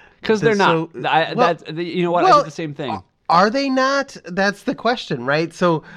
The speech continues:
Speaker 2: because the movie
Speaker 1: Well, they don't
Speaker 2: is
Speaker 1: eat each other. That seems to be true, right?
Speaker 2: Yeah. They don't eat each other.
Speaker 1: They
Speaker 2: Um,
Speaker 1: eat, they eat our heroes,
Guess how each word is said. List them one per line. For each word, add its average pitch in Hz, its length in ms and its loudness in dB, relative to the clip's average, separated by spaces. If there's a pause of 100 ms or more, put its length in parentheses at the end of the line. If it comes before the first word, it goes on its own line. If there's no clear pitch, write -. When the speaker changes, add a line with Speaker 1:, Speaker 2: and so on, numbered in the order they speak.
(240)
Speaker 2:
because 190 480 0
the 185 160 0
movie 160 120 0
Speaker 1:
Well, 208 100 4
they 220 140 2
don't 262 200 4
Speaker 2:
is - 20 -14
Speaker 1:
eat 247 140 -8
each 208 300 -6
other. 123 460 -2 (440)
That 147 220 -2
seems 175 260 -4
to 147 80 -12
be 139 120 -6
true, 90 400 -8 (100)
right? 110 340 -4 (1080)
Speaker 2:
Yeah. 131 640 -2 (540)
They 139 220 0
don't 147 260 0
eat 143 140 -2
each 127 240 -4
other. 92 360 -8 (420)
Speaker 1:
They 127 220 0
Speaker 2:
Um, 147 200 4
Speaker 1:
eat, - 120 -10 (200)
they 131 140 -4
eat 165 320 -8
our 160 240 2
heroes, 107 640 -6